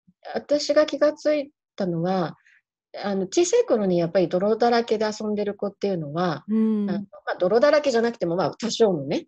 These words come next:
Speaker 1: 多少の、こう、砂場でもいいですけど、
Speaker 2: はい。
Speaker 1: あの、外で遊んでる子たちっていうのは、大人になっても外で遊ぶことに、
Speaker 2: うん。
Speaker 1: あの、あまり差し支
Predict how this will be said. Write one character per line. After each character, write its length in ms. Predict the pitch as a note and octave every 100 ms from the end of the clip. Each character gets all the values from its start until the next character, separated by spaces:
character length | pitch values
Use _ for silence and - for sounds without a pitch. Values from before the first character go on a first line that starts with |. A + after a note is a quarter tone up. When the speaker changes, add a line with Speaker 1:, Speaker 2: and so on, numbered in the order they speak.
| _
Speaker 1:
多 120 | - F#3+
少 240 | G#3+ G3+
の、 140 | D3+
こ 140 | D3 D#3
う、 40 |
砂 400 | D3 F3+ F3 E3+
場 160 | E3 E3
で 80 | E3+
も 100 | D3
い 40 | C#3+
い 20 |
で 100 | D3
す 100 | -
け 140 | -
ど、 240 | E3 D3+ -
Speaker 2:
は 240 | G3 F3+
い。 40 | D#3+
Speaker 1:
あ 120 | F3+
の、 80 | G3+
外 280 | - - A#3
で 80 |
遊 220 | E3+ F3 F3+
ん 60 |
で 80 | F3+
る 80 | F#3+
子 120 | F#3
た 160 | G3+ F#3+
ち 140 | -
っ 20 |
て 80 | -
い 40 | D#3
う 40 |
の 100 | D3
は、 300 | E3+ E3 - _ -
大 100 | A#3
人 280 | A#3 D4+ D#4
に 100 | E4
な 120 | E4+ F4+
っ 80 | -
て 80 |
も 100 | F#3+
外 280 | F#3 B3+ G#3+
で 80 | E3+
遊 180 | D#3+ E3
ぶ 100 | E3+
こ 120 | F3+
と 140 | F3+ D#3+
に、 340 | D#3 D#3 - _ -
Speaker 2:
う 60 |
ん。 20 | G#3+
Speaker 1:
あ 40 |
の、 240 | A3 F3+ G#3
あ 40 |
ま 100 | B3
り 60 | C4
差 140 | - -
し 200 |
支 40 | -